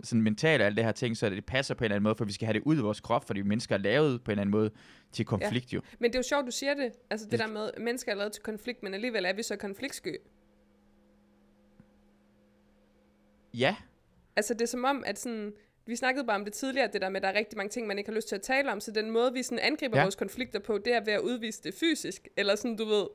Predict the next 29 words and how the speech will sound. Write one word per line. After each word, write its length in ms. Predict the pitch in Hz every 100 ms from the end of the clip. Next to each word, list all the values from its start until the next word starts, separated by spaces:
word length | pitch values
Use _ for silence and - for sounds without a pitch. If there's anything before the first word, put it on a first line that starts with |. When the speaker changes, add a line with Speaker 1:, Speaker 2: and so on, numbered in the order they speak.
| - - _ _ 185
Speaker 2:
at 120 | 202
sådan, 180 | 254 220
det 80 |
sådan, 320 | 226 233 208 214
så, 180 | - 233 - -
så 180 | 240
hader 380 | 220 226 226 262
vi 120 | 202
noget, 400 | 185 170 180 180
eller 140 | 175 170
nogen, 280 | 175 190 -
eller 140 | 196
se-, 180 | - - - - -
eller 200 | 214 202
måske 340 | 226 302 269
tror 200 | - 277
jeg 120 | 226
tit, 200 | - 277
at 80 | 233
folk, 280 | - 262 -
det 60 | -
er 300 | - - 226
jo 40 |
også 120 | 226 269
derfor, 160 | 233
folk 220 | 214 247 233
for 60 |
eksempel 240 | - 233 180
er, 160 | 156